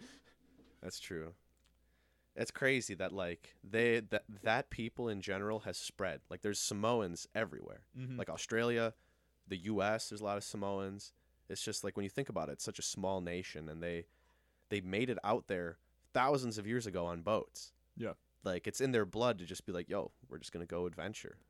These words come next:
Speaker 1: Mm-hmm.
Speaker 2: and travel." That's really cool.
Speaker 1: Yeah, I think, um, one thing I learned is that Australian Aboriginals are, I think,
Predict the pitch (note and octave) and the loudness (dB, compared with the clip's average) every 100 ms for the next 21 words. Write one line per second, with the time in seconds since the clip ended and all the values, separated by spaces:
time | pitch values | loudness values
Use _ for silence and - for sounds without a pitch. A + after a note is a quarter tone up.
0 | _ _ - G#2 G#2 G2+ G2 D2+ E2+ - | _ _ -12 -8 -6 -2 -2 -2 -8 -6
1 | F2+ G#2+ E2 - G2 - - - A#2 B2+ | 0 0 0 -4 -6 -6 -10 -14 -4 -4
2 | - A#2+ - D3+ G3+ - B3 F3+ A2 - | -2 -4 -2 -2 -2 -4 -6 -8 -14 -16
3 | _ _ _ _ A#2 D3 - A3+ D3 A2 | _ _ _ _ -4 -4 -4 -2 0 0
4 | A2+ A2+ A#2+ A2+ A#2+ A2 - - A2 - | 0 -2 -4 -2 0 0 -2 -6 -4 -4
5 | - A2+ B2 B2+ G#2 G#2+ G2+ G#2+ A#2+ A2+ | -2 -2 0 -2 -2 -2 -2 -4 -4 -8
6 | F#2+ G2 G2 - B2+ | -6 -6 -8 -8 -10